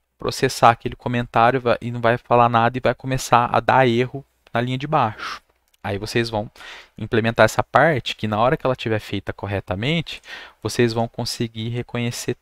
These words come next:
tudo isso aqui, ó. Isso aqui vai con-, reconhecer e vai pegar algumas coisas aqui depois também. Aí vem o passo três, que é fazer a implementação do restante dos operadores. E o passo quatro vai ser reconhecimento de strings e de li-, de literais de string e de literal de char.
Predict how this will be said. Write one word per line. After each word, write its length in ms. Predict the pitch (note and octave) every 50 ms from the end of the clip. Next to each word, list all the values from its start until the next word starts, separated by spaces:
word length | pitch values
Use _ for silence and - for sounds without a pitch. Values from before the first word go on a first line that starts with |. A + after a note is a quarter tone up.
| _
tudo 200 | - - G3 G3
isso 140 | - - C#4
aqui, 240 | B3+ - - - -
ó. 100 | - A#2+ _ _ _ _ _ _ _ _ _ _ _ _ _ _ _ _ _ _ _ _ _ _ _ _ _ _ -
Isso 120 | - -
aqui 300 | - - - G#2+ G#2 - _ -
vai 120 | G#2 G#2
con-, 120 | - -
reconhecer 580 | G#2+ G#2+ - - A2 G#2+ G#2+ - - - D3 F3 - - - - - _ -
e 40 | A2+
vai 140 | - A#2
pegar 240 | A#2+ - C3+ B2 B2+
algumas 340 | B2 B2 B2 C3 C3+ C#3 -
coisas 280 | - - B2 A#2 A2+ A#2
aqui 180 | B2 - - B2+
depois 400 | C3+ C#3 _ - A#2+ A#2 A#2 -
também. 320 | - D3 D3 C#3 A2 - - _ _ _ _ _ _ _ - - - - - - - - - - -
Aí 160 | - C3+ D3+
vem 140 | D#3 F#3 G3
o 40 | G#3
passo 340 | - - G3 F#3 - - G3
três, 640 | _ - C3 C#3+ D3+ D#3+ A#2 - - - - - - _ _ _
que 80 | -
é 40 | A2+
fazer 220 | - - A#2+ B2 C3+
a 40 |
implementação 760 | C#3 - C#3 C3 B2+ A#2+ - - G#2 - - - - C#3+ C3+ B2
do 80 | B2
restante 760 | A#2+ C3+ C3+ - - - - C3 C3 C3+ C#3 C#3+ - - - C3+
dos 240 | - B2 B2+ - C3
operadores. 600 | B2+ - C#3 C3+ C#3+ C#3+ A#2+ G#2 G2 G2 G2+ A2
E 40 |
o 60 | A#2 -
passo 300 | - A#2 A#2+ - - -
quatro 340 | _ - A2 G#2+ - -
vai 80 | A2 A2+
ser 140 | - - A#2
reconhecimento 600 | A2+ - - A#2+ A#2 - - - A2+ A2 G#2+ G#2
de 80 | A2+
strings 580 | A#2 - - - - - G#2+ A2+ A#2 A#2 A#2+ A#2
e 80 | A#2+ A2+
de 120 | A#2 A2+
li-, 140 | A2 B2 - _
de 120 | A2 A2
literais 420 | G#2+ G#2+ - - G2+ G2 G2+ A2 G#2+
de 80 | G#2+
string 340 | G#2 - - - - B2 C3
e 40 | B2+
de 100 | - B2
literal 460 | B2 B2 - - B2 A2+ A2+ A2+ A#2
de 140 | A2+ A2+ A#2
char. 440 | - - - - - - - -